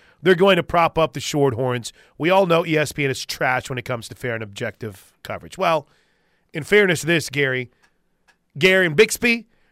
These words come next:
this is supposed to be a computer formula. So, I,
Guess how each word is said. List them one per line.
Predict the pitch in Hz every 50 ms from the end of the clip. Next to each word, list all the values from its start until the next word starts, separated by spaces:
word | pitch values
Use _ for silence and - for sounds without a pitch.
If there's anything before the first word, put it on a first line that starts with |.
| _ _
this | 160 220 208 -
is | 277 277 -
supposed | 214 156 - 180 165 -
to | 139
be | 156 151
a | 135
computer | - - 135 123 - - - 151 - 123 117
formula. | - - - 123 113 107 98 87 76 58 - - - - - -
So, | - - 214 202 190 180 185 - _ _ _ _ _ _ _ _ _ _ _ _
I, | 156 156 -